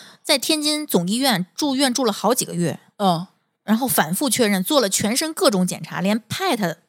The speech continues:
Speaker 1: 都拍了。
Speaker 2: 但是他跟我不太一样的是，他一直持续地烧。
Speaker 1: 就你们就，可能他抵抗力弱呗。因为他有一个诱因，
Speaker 2: 呃。
Speaker 1: 就是他是在定向景工作，所以他的工作环境很艰苦。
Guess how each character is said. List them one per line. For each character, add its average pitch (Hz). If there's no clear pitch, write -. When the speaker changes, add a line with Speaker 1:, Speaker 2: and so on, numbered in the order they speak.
Speaker 1:
都 202
拍 190
了。 180
Speaker 2:
但 370
是 339
他 339
跟 330
我 165
不 -
太 254
一 196
样 233
的 156
是， 165
他 226
一 262
直 196
持 -
续 302
地 170
烧。 -
Speaker 1:
就 415
你 233
们 240
就， 320
可 262
能 311
他 359
抵 254
抗 302
力 339
弱 359
呗。 220
因 359
为 370
他 381
有 196
一 196
个 247
诱 277
因， 214
Speaker 2:
呃。 214
Speaker 1:
就 220
是 190
他 254
是 233
在 214
定 262
向 269
景 160
工 170
作， 175
所 302
以 277
他 302
的 320
工 320
作 262
环 175
境 226
很 165
艰 294
苦。 170